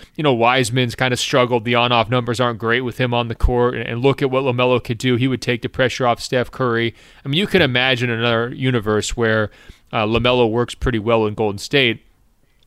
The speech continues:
I guess my point in Minnesota was, I do think we've seen enough evidence to suggest that you should not have drafted around D'Angelo Russell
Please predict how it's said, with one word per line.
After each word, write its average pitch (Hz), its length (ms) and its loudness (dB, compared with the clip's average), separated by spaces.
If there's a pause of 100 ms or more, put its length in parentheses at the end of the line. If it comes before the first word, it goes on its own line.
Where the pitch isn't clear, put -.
(140)
I 131 100 0
guess 185 260 0
my 170 120 2
point 165 220 0
in 131 80 0
Minnesota 127 540 2
was, 104 400 -4 (500)
I 135 140 2
do 165 340 -2
think 180 320 0
we've 147 240 0
seen 143 240 0
enough 123 440 0
evidence 110 440 0
to 113 100 -6
suggest 113 600 -2
that - 140 -6
you 113 100 -6
should 120 260 -4
not 123 420 -2
have 107 280 -2
drafted 117 500 -2
around 110 600 0
D'Angelo 104 500 -4
Russell 98 580 -2